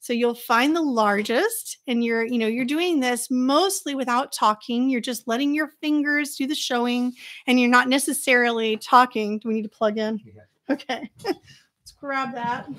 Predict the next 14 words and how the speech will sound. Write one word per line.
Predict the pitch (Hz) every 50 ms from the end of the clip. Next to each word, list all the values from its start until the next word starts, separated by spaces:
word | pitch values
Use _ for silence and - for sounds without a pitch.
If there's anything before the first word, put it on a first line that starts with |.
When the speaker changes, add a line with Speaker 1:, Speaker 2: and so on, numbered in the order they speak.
| - - - - - _ _ _ _ _ _ -
Speaker 2:
<laughs> |
Speaker 1:
Thank | - - - _ _ _ _ _ - - - - - - - - _ _ _ _ _ _ _ - 113
Speaker 2:
Live | 113 123 135 139 139
Speaker 1:
you. | 135
Speaker 2:
show | - 143 139 135
comes | 131 139 139 135 -
to | - 131
an | 113
abrupt | 113 101 - 127 135 131 - 139
end | 123 120 117
because | 117 233 233 330 302 285 -
of |
Speaker 1:
<laughs> | -
Speaker 2:
electricity. | 339 - - - 185 - - - -